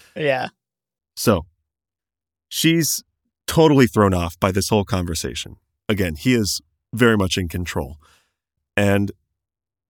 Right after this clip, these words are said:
Speaker 2: basically, she's like, "I'm gonna tell on you? I don't know what to do. I'm gonna tell on you to Paul."
Speaker 1: <laughs>
Speaker 2: And Haight's like,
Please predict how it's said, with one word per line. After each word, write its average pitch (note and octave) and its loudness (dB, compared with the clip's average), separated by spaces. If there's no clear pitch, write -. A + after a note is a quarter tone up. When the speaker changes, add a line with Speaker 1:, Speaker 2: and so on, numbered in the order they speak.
Speaker 2:
basically, E3 4
she's G#2+ 2
like, G2+ 2
"I'm F3+ 2
gonna C3+ 6
tell C#3 2
on A3+ 4
you? C#4 2
I D3+ 2
don't F#3+ 2
know F3+ 2
what D#3+ 2
to C3+ -4
do. G#2+ 2
I'm A2 0
gonna G#3+ 2
tell D#3+ 2
on D3 2
you B2 4
to G2+ 0
Paul." - -4
Speaker 1:
<laughs> G3 0
Speaker 2:
And A#2 0
Haight's C#3 0
like, A2+ 0